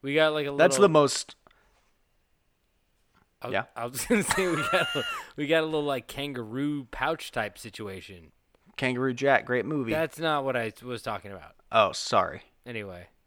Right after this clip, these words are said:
Speaker 1: but, like, they got, like, a little tube in it, like, a little pouch, and the baby drinks out the tube. So we got,
Speaker 2: Yeah,
Speaker 1: like,
Speaker 2: that
Speaker 1: a
Speaker 2: one was definitely the most descriptive.
Speaker 1: Interesting.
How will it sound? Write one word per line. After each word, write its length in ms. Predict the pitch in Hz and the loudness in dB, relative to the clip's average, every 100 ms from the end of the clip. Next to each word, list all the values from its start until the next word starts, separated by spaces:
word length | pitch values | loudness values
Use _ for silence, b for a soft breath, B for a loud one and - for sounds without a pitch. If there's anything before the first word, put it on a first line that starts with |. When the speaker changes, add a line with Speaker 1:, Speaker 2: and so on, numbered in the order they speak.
| _ _ _ - | _ _ _ -6
Speaker 1:
but, 140 | 156 | -2
like, 180 | 151 139 | -2 -2
they 120 | 143 | -4
got, 240 | 135 135 127 | -4 -4 -2
like, 140 | 123 | -4
a 60 | 120 | -4
little 200 | 117 107 | -8 -10
tube 360 | - 131 117 | -12 -12 -10
in 140 | 110 98 | -10 -10
it, 40 | |
like, 180 | 95 95 | -12 -14
a 100 | 90 101 | -16 -16
little 220 | 95 90 | -16 -16
pouch, 360 | - 95 95 - | -12 -10 -12 -14
and 100 | 101 | -16
the 40 | |
baby 280 | 92 98 95 90 | -14 -14 -16 -18
drinks 260 | 98 - | -18 -16
out 120 | 98 | -16
the 80 | 87 | -18
tube. 420 | - 175 143 95 - b b b b | -10 -6 -4 -6 -16 b b b b
So 180 | - 135 | -6 -2
we 100 | 135 | 2
got, 60 | |
Speaker 2:
Yeah, 80 | 139 | 4
Speaker 1:
like, 80 | 123 | 4
Speaker 2:
that 120 | 143 | 4
Speaker 1:
a 40 | 170 | 4
Speaker 2:
one 240 | 170 156 | 2 0
was 400 | 135 107 - - _ _ _ - | -2 -2 -6 -8 _ _ _ 0
definitely 300 | 131 139 127 | 2 2 -2
the 40 | |
most 240 | 113 113 | -2 -4
descriptive. 840 | 110 - - 110 - 78 58 - - _ _ _ _ | -6 -8 -4 -6 -4 -8 -8 -14 -20 _ _ _ _
Speaker 1:
Interesting. 680 | 110 143 - 147 - - 78 | -20 -18 -16 -16 -16 -20 -20